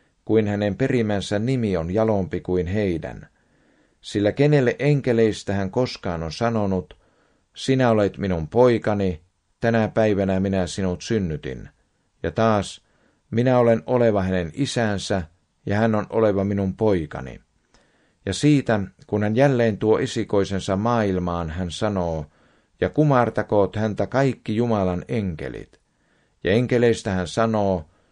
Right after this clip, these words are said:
"Hän tekee enkelinsä tuuliksi ja palvelijansa tulen liekiksi." Mutta pojasta, Jumala,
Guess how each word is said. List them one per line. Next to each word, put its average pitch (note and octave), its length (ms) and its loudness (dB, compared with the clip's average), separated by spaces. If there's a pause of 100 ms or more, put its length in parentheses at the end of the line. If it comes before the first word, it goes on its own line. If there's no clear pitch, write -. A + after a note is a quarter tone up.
(140)
"Hän G2+ 220 -2
tekee G#2+ 340 0
enkelinsä G#2+ 600 0 (100)
tuuliksi G#2+ 760 0 (340)
ja G2 120 -2
palvelijansa G#2+ 760 2 (120)
tulen A2+ 340 0
liekiksi." E2 800 -4 (640)
Mutta F#2 260 -2
pojasta, A2+ 640 0 (600)
Jumala, G#2 520 2